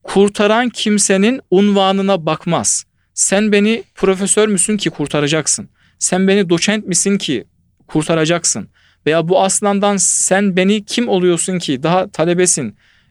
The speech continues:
itibarın veya şöhretin yok ki kurtarasın?" gözüyle bakmaz. Kendisine uzatılan el her kimden olursa olsun aslandan kurtulmak, yırtıcı aslandan korunmak ve hayatını idame ettirmek için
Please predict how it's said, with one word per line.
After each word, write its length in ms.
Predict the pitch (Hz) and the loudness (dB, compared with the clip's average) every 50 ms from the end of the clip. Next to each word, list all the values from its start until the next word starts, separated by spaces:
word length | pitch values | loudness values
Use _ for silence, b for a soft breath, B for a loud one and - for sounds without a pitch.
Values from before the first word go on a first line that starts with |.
| b - | b -2
itibarın 640 | 156 165 165 - 180 175 185 180 180 185 202 202 190 | -2 0 0 0 0 0 2 2 2 2 0 0 0
veya 140 | 180 170 | -2 -2
şöhretin 540 | 160 - - 170 170 180 175 - - 196 175 | -2 -2 -2 0 0 0 0 0 -2 0 2
yok 240 | 170 185 196 - _ | 2 2 0 0 _
ki 140 | - 180 160 | -6 -6 -6
kurtarasın?" 800 | - - - 175 170 - - 175 180 190 190 - 190 170 143 127 | -6 -4 -4 -4 -2 -2 0 0 2 2 0 0 -2 -4 -4 -2
gözüyle 480 | 156 160 165 165 180 190 196 196 160 | 0 0 0 0 0 0 0 2 0
bakmaz. 500 | 156 147 - - 170 156 135 - - - b b b b b b b - | 0 -2 -2 -2 -2 -2 0 -2 -2 -6 b b b b b b b -6
Kendisine 540 | - 165 175 190 190 190 - - 196 196 | -4 -2 -2 -2 -2 -2 0 2 2 2
uzatılan 680 | 208 - 185 175 180 180 175 - - 170 170 165 165 - - | 2 2 0 0 0 -2 -2 -2 -2 0 0 0 -2 -2 0
el 340 | 175 180 185 190 208 220 208 _ _ _ _ _ _ | 2 2 4 2 0 -2 -6 _ _ _ _ _ _
her 240 | - 185 196 202 | -2 0 0 0
kimden 560 | 190 - - - 196 196 196 185 208 208 202 196 | -2 -6 -6 -4 -4 -2 -2 0 0 0 0 -2
olursa 440 | - 175 165 165 170 160 - - 156 | -2 -2 -2 -2 -2 -2 -2 -2 -2
olsun 540 | 147 - 170 180 190 - - - 202 226 - - - - | 0 2 2 2 4 4 2 2 0 -2 -4 -8 -6 -4
aslandan 760 | - 180 - - - 190 180 180 175 175 185 190 208 208 202 | -4 -2 -2 -4 -2 -2 0 0 0 0 0 0 0 0 -2
kurtulmak, 800 | 202 - - 170 165 165 - 170 156 151 156 180 214 - b b b b b b b - | -4 -2 0 0 0 0 -2 -4 -2 -2 -2 -2 -4 -4 b b b b b b b -2
yırtıcı 440 | 160 170 180 175 - 190 180 196 190 | 0 0 0 0 -2 -2 -2 0 0
aslandan 640 | 180 170 - - 170 165 160 160 160 185 196 208 196 | 0 0 -2 -2 -4 -4 -4 -2 -2 -2 -2 -2 -4
korunmak 720 | - - - 165 175 190 175 160 170 208 247 - b b b b b b - | -4 -2 0 2 2 2 2 0 0 0 -2 -4 b b b b b b -4
ve 40 | 143 | -2
hayatını 480 | 156 170 185 185 180 175 180 180 190 190 | 0 0 0 0 0 -2 -2 -6 -6 -6
idame 440 | 190 185 160 180 180 185 185 180 | -6 -2 0 0 2 2 0 -2
ettirmek 460 | 180 175 - - 175 170 165 160 165 220 | -4 -4 -6 -6 -4 -4 -4 -4 -4 -6
için 360 | 196 - - 202 214 262 | -6 -2 0 0 -2 -2